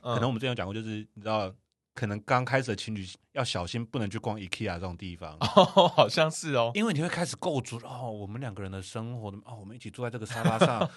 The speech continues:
Speaker 1: <laughs>
Speaker 2: 看 Netflix，啊，这个餐厅哈，这个餐桌、啊，你回来的时候煮饭，啊，这个东西怎么样，怎么样，那开始就是要
Speaker 1: 对。
Speaker 2: 对生活中有很多幻想。
Speaker 1: 对，对。
Speaker 2: 所以你看这个女主角，女主角她在看房子的时候，她就开始在幻想他们两个人的生活了。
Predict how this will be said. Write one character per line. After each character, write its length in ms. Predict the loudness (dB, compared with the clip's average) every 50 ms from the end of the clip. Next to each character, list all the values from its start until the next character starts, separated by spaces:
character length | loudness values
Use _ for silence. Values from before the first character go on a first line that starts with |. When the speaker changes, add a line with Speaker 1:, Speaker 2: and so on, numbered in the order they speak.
| -16
Speaker 1:
<laughs> 200 | -18 -20 -16 _
Speaker 2:
看 180 | -8 -8 -6 -4
Netflix， 340 | -6 -6 -6 -8 -10 -10 -10 _
啊， 80 | -10
这 80 | -10 -8
个 100 | -6 -8
餐 260 | -8 -6 -8 -8 -8 -8
厅 220 | -8 -8 -8 -6
哈， 200 | -4 -4 -4 -4
这 120 | -6 -8
个 60 | -10 -8
餐 140 | -10 -10 -8
桌、 140 | -8 -10 -10
啊， 100 | -10 -12
你 120 | -12 -12
回 140 | -10 -10 -8
来 120 | -6 -6 -6
的 40 |
时 100 | -6 -6
候 160 | -6 -6 -6 -6
煮 200 | -8 -12 -16 -14
饭， 180 | -10 -10 -10 -8
啊， 120 | -10 -10
这 100 | -10 -10
个 60 | -8
东 180 | -8 -8 -8 -8
西 80 | -10
怎 100 | -12 -12
么 60 | -12 -14
样， 100 | -14 -14
怎 80 | -16
么 80 | -16 -16
样， 80 | -14
那 80 | -8 -6
开 140 | -6 -6 -6
始 100 | -8 -8
就 120 | -8 -8
是 100 | -4 -2
要 160 | -2 -2 -2
Speaker 1:
对。 160 | -2 0 2 2
Speaker 2:
对 100 | 2 2
生 240 | 4 4 4 4
活 80 | 4 2
中 140 | 2 2 0
有 60 | -2
很 120 | -2 -4
多 160 | -6 -4 -6 0
幻 240 | 0 0 0 0
想。 240 | -4 -8 -8 -10 -12 _ _ -2
Speaker 1:
对， 260 | -2 0 0 -2 -6 -6
对。 80 | -4 -2
Speaker 2:
所 180 | 2 4 4 4
以 80 | 4
你 100 | 0 -2 -4
看 200 | -2 -2 -2 0
这 160 | -2 -4 -2
个 160 | -2 -4 -4
女 140 | -4 -8 -12
主 120 | -10 -8 -8
角， 120 | -8 -8 -8 _ _
女 160 | -16 -16 -14
主 140 | -10 -4 -2
角 100 | -2 -2
她 80 | 0
在 140 | 0 -2 -2
看 260 | -2 0 -2 -2 0
房 160 | 0 -4 -4 -4
子 80 | -6
的 60 | -6
时 60 | -6 -6
候， 60 | -8
她 120 | -4 -2 -2
就 100 | 0 0
开 60 | 0
始 80 | 0
在 100 | 0 0
幻 160 | -2 -2 -4 -8
想 80 | -6
他 120 | -8 -6 -6
们 200 | -4 -4 -2 -2
两 160 | -2 -2 -4
个 120 | -6 -10
人 100 | -10 -8
的 80 | -8 -10
生 240 | -10 -10 -10 -10 -10
活 120 | -12 -12 -14 -14 -16
了。 160 | -20 -20 -20